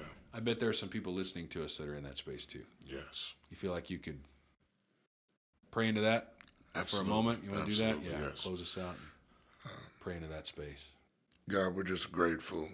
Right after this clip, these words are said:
Speaker 2: for this word that is just so clear and resonates with the part of our journey today where we deal with the difficulty, not just of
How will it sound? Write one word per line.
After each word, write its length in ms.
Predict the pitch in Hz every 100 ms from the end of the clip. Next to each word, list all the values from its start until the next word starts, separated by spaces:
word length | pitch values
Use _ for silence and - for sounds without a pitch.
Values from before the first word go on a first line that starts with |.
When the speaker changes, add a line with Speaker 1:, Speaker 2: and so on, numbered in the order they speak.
| -
Speaker 2:
for 220 | - - 78 82
this 240 | 82 - 90
word 580 | 76 85 80 82 82 -
that 160 | 90 80
is 160 | 73 -
just 180 | 85 -
so 180 | 90
clear 560 | - - 87 85 80 80 - - - - - - _ _ _ _
and 140 | - 82
resonates 920 | 90 87 92 87 87 87 - - - - - _ _
with 360 | 87 92 82 -
the 80 | 71
part 280 | - 90 82
of 120 | 82
our 120 | 78
journey 400 | 76 82 80 78
today 440 | 76 82 82 80 78
where 440 | 78 78 76 80 - - - - - - - - _ _ - - _ - - - - - -
we 100 | 92
deal 240 | 92 90
with 200 | 87 82
the 60 | 82
difficulty, 1080 | 78 90 87 85 90 85 82 87 82 90 - - -
not 220 | 101 98
just 320 | 92 85 -
of 320 | 87 78 78